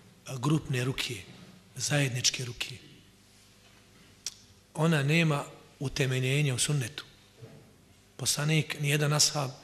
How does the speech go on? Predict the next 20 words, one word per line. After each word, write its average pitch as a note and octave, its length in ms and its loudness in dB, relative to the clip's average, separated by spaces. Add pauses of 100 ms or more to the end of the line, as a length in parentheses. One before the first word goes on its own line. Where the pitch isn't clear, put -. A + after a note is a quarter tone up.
(300)
poslanik, - 480 2
alejhi C#3+ 300 0
selam, D3+ 320 2
nijedan D3 300 2
ashab, D#3+ 420 0
radijallahu C#3+ 400 -4
anhum, E3 260 -2 (420)
nije C#3+ 220 2
učio C#3+ 280 -2
rukiju D3 360 -4 (1600)
zajedničku. B2 500 -2 (1400)
Znate D#3 300 4
zašto? C#3 300 4 (1500)
Zato C3+ 240 -2
što C#3+ 180 0
nije D3 200 4
tad D3 160 0
sihra B2+ 400 0
bilo B2 220 -6
ovoliko. A2 400 -10